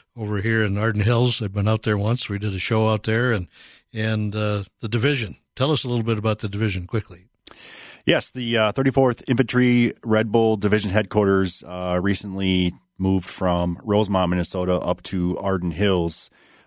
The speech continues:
Speaker 2: uh, into a brand new armory. Uh, very nice, state-of-the-art, um,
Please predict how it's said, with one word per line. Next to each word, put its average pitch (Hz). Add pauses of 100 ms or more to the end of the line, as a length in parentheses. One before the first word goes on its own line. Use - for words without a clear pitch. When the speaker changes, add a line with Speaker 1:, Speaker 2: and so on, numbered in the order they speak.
Speaker 2:
uh, 87
into 87
a 90
brand 101
new 101 (100)
armory. 82 (460)
Uh, 82
very 110
nice, 107
state-of-the-art, 104 (240)
um, 80